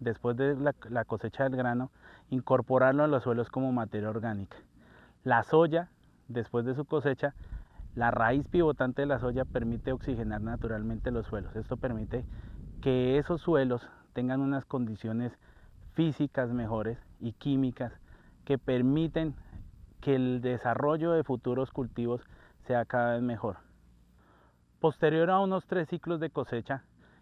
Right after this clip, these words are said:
iniciamos las labores de mecanización y preparación final para el establecimiento de praderas.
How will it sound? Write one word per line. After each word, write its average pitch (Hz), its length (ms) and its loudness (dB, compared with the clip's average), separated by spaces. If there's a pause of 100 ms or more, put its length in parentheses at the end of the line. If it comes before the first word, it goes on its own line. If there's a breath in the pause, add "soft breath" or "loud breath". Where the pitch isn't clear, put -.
(100)
iniciamos 131 480 0
las 156 120 4
labores 123 440 0
de 139 120 -2
mecanización 120 840 -6
y 117 60 -8
preparación 113 600 -6
final 123 380 -4 (340 soft breath)
para 127 140 2
el 120 80 -2
establecimiento 107 760 -6
de 113 120 -4
praderas. 107 420 -4